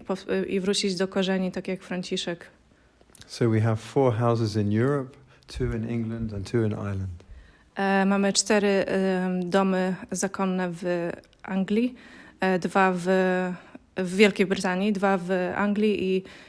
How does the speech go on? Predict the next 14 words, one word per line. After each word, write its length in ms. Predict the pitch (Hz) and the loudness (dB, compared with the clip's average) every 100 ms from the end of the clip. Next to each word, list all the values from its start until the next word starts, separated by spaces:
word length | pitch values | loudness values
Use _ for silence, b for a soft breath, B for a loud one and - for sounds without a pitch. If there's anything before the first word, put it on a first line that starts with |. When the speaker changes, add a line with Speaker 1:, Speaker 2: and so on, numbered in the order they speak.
| B 196 | B -2
Speaker 1:
jeden 360 | 185 190 185 | 0 0 -2
w 340 | 175 190 185 180 - | -2 0 0 -2 -6
północnej 460 | - 196 202 - 190 | -2 -2 -2 -2 -2
Irlandii, 360 | 190 185 180 | -2 -2 -2
jeden 320 | 180 175 175 170 | -2 -2 -4 -4
w 60 | |
Irlandii. 580 | 180 175 170 170 165 - - _ _ - - - | -6 -6 -6 -6 -8 -10 -20 _ _ -20 -20 -8
Speaker 2:
And 180 | 117 107 | -4 0
I 200 | 113 117 | 2 4
live 200 | 117 117 | 2 2
in 120 | 113 | 0
the 180 | 107 110 | 2 2
one 200 | 107 104 | 2 0
in 180 | 101 | -2